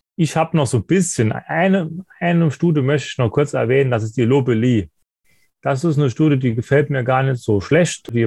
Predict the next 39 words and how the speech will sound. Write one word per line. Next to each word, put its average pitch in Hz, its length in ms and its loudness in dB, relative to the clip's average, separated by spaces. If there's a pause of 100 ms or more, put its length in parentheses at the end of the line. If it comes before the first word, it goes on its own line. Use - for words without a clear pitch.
war 120 160 0
zwar 120 200 -2
zuletzt 127 440 -2
auch 127 200 0
nur 110 180 2
Dritte 180 380 -2
gewesen 156 400 0
in 143 80 -2
Düsseldorf, 147 460 0
aber 110 100 0
es 98 100 -4
war 113 160 0
in 117 60 -6
einem 101 240 -2
Siegerrennen. 143 800 -2 (180)
Da 117 140 2
hat 110 140 -2
Lotterboff 147 640 -2
gewonnen, 135 400 0
auch 131 180 -2
aus 143 180 0
dem 120 180 -2
Klugstall. 131 720 0 (420)
Und 143 180 0
ich 131 100 -4
glaube, 143 240 0
das 131 140 -2
ist 156 140 -10 (160)
kein 139 200 0
schlechtes - 480 -2
Pferd. 131 300 0
Und 107 240 -2
wenn 113 100 0
dann 131 140 0
noch 123 80 2
ein 104 80 -4
bisschen 127 240 0
Steigerung 117 500 -2
kommt, 113 300 -2